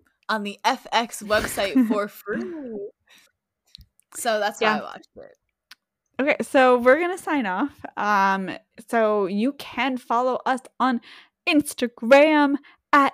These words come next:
Speaker 2: Danny and Izzy. Um, we also have an email, and Danielle,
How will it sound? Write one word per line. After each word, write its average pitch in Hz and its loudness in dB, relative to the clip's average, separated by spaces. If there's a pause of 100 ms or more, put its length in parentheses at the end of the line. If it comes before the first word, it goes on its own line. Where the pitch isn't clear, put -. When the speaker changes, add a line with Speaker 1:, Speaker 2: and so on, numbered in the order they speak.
(100)
Speaker 2:
Danny 226 -2
and 190 -4 (120)
Izzy. 294 2 (320)
Um, 175 -8
we 196 -8
also 170 -8
have 220 -10
an - -8
email, 196 -4
and 190 -6
Danielle, 190 -8